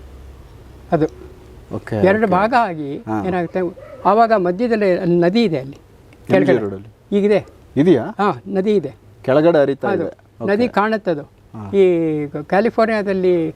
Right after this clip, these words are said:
Speaker 1: ಈ ಕೊ-, ಇದಿದೆ ಬರುತ್ತೆ, ಕೊಲೊರಾಡೋ ನ-, ನ-, ನ-, ನದಿ ಬರುತ್ತೆ.
Speaker 2: ಓಕೆ.
Speaker 1: ಗ್ರ್ಯಾಂಡ್ ಕ್ಯಾನ್ಯನ್ ಅಂತ
Speaker 2: ಓಕೆ,
Speaker 1: ಬರುತ್ತೆ,
Speaker 2: ಓಕೆ.
Speaker 1: ಗ್ರ್ಯಾಂಡ್ ಕ್ಯಾನ್ಯನ್ ಅಂತ.
Speaker 2: ಹಾ, ಹಾ.
Speaker 1: ಆ ಥರ ಆಗುತ್ತೆ ಅಂತ ಹೇಳಿದ್ರು ಅಂಬರೀಷ್ ಅವರು.
Speaker 2: ಆ ಜಾಗ?
Speaker 1: ಆ ಜಾಗ
Speaker 2: ಓಕೆ.
Speaker 1: ಅಲ್ಲಿ ಕೆಳಗಡೆ ನದಿ ಇದೆ.
Speaker 2: ಹಾ.
Speaker 1: ಅವಾಗ ಈ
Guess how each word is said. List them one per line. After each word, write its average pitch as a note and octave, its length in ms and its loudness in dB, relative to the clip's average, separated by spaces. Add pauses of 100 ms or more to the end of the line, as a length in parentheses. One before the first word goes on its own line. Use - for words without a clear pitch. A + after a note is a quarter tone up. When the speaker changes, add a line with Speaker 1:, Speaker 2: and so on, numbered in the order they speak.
(400)
Speaker 1:
ಈ D#3+ 360 2
ಕೊ-, D#3+ 240 2
ಇದಿದೆ G3+ 280 0
ಬರುತ್ತೆ, E3+ 260 -2
ಕೊಲೊರಾಡೋ A3 600 0
ನ-, F3+ 100 -2 (100)
ನ-, D3+ 120 -6 (100)
ನ-, F3+ 320 -4
ನದಿ F#3+ 160 2
ಬರುತ್ತೆ. F3 440 -2
Speaker 2:
ಓಕೆ. - 180 -8
Speaker 1:
ಗ್ರ್ಯಾಂಡ್ G#3 300 0
ಕ್ಯಾನ್ಯನ್ G3+ 360 0
ಅಂತ D#3+ 160 -6
Speaker 2:
ಓಕೆ, D#3 100 -4
Speaker 1:
ಬರುತ್ತೆ, D3+ 200 -4
Speaker 2:
ಓಕೆ. - 100 -6
Speaker 1:
ಗ್ರ್ಯಾಂಡ್ F#3 300 0
ಕ್ಯಾನ್ಯನ್ E3+ 380 -2
ಅಂತ. C#3 200 -14
Speaker 2:
ಹಾ, A2 380 -2
ಹಾ. A2+ 100 2
Speaker 1:
ಆ G#3+ 80 6
ಥರ A3+ 220 2
ಆಗುತ್ತೆ G3+ 340 -2
ಅಂತ G3+ 160 -8
ಹೇಳಿದ್ರು F3 340 -2
ಅಂಬರೀಷ್ D#3 360 -10
ಅವರು. - 340 -14 (420)
Speaker 2:
ಆ A#2+ 120 0
ಜಾಗ? A#2+ 260 2 (340)
Speaker 1:
ಆ F#3 100 2
ಜಾಗ F#3 260 0 (320)
Speaker 2:
ಓಕೆ. G#2 160 -10
Speaker 1:
ಅಲ್ಲಿ F3 140 0
ಕೆಳಗಡೆ G3+ 360 2
ನದಿ F#3 300 0
ಇದೆ. D#3+ 200 -4
Speaker 2:
ಹಾ. G#2 480 -10
Speaker 1:
ಅವಾಗ F#3 220 2 (140)
ಈ E3+ 340 0